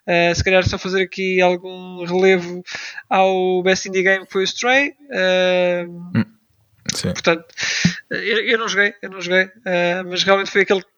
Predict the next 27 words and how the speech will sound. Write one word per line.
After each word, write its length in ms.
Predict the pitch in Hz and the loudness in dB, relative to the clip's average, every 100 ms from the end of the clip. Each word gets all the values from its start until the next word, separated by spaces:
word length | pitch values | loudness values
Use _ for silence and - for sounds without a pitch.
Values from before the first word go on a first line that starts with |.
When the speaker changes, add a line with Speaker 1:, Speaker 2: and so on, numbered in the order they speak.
| - | -10
Speaker 1:
que 80 | 196 | -6
eu 40 | |
mais 160 | 185 185 | 0 0
ouvi 120 | 185 | 0
falar 320 | 185 190 214 | -2 2 0
também. 220 | - - 233 _ _ _ _ _ _ | 0 -12 -14 _ _ _ _ _ _
Portanto, 340 | - 180 - _ _ _ - - | -12 -12 -12 _ _ _ -10 -2
acho 160 | 196 | -2
que 20 | - | -2
foi 80 | 190 | -8
merecido, 260 | - 254 | -8 -2
tá 120 | 208 | 0
bem. 140 | 190 214 - | 0 -4 -10
<laughs> 920 | - - - - 220 - - - - | -12 -12 -18 -8 -2 -2 0 -2 2
Ahm, 720 | 110 98 202 202 202 202 196 | 4 4 2 0 -6 -14 -12
depois 340 | 196 - 220 214 | -12 0 0 2
tivemos 360 | 220 214 202 | 0 -2 -4
o 60 | 214 | -6
quê? 280 | 214 196 175 | 0 2 2
Tivemos 340 | 190 196 185 | 0 -2 -4
o 320 | 202 196 196 | -6 -4 -4
Best 280 | 190 202 - | 2 0 0
Sports, 520 | - - 196 - - | -8 -2 -2 -2 -8
eh, 220 | 202 185 185 | -6 -2 2
ou 120 | 180 | 4
Racing 320 | 185 185 185 | 4 0 -2
Game, 280 | 190 190 | 0 0